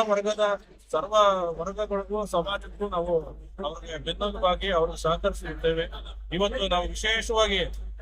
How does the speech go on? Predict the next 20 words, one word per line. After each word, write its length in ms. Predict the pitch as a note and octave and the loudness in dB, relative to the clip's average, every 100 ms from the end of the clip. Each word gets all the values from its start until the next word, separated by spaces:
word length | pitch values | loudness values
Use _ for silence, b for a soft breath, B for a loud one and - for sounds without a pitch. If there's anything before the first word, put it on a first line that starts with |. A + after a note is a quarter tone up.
| - | -6
ನಮ್ಮ 180 | D#3 F3 | -2 0
ಗ್ರಾಮ 240 | E3 F3 G#3 | 4 4 2
ಪಂಚಾಯತಿ 400 | D#4 G3+ G3 F#3 | -2 -2 -2 0
ವ್ಯಾಪ್ತಿಯ 340 | F#3 - F3+ | 0 2 4
ಹಾಲು 460 | D#3 C#3 C#3+ E3 G#3 | 4 2 -2 -2 -2
ಉತ್ಪಾದಕರಿಗೆ 800 | G#3 - - F#3+ G3 F#3+ E3+ D3+ B2+ - - - - E3 | -8 -4 2 2 2 -2 0 0 -2 -10 -20 -20 -2 -2
ಒಂದು 280 | - A3 | 0 -4
ಲೀಟರ್ಗೆ 520 | G#3 A3 A3 G3 F#3+ E3 | 0 0 0 4 4 4
ಐದು 260 | D#3 G#3 G#3 | 0 0 -4
ರೂಪಾಯಿ 340 | G3+ G3+ F3+ | 2 4 4
ಪ್ರೋತ್ಸಾಹ 720 | - - - F#3+ A3+ A3+ G#3 | 0 -12 0 2 4 8 8
ಧನವನ್ನ 440 | G3+ F#3 F#3 F3+ F3+ | 8 4 2 0 0
ನಾವು, 440 | G3 F3 F#3 F3 | 2 2 2 0
ಆ, 440 | C#3 - - C#3 C#3+ | 0 -8 -8 -6 -4
ಮ-, 280 | - D#3 C#3 | -4 -6 -6
ತಿಂಗಳ 260 | C#3+ - A3 | -6 2 2
ತಿಂಗಳ 320 | G#3+ G3 G3+ | 2 2 0
ಕೊಡೋದಕ್ಕೆ 460 | F#3 F#3 G3 - F#3+ | 0 -2 -2 -2 0
ನಾವು, 360 | F3 E3+ E3+ | 4 6 6
ಆ, 60 | D3 | 4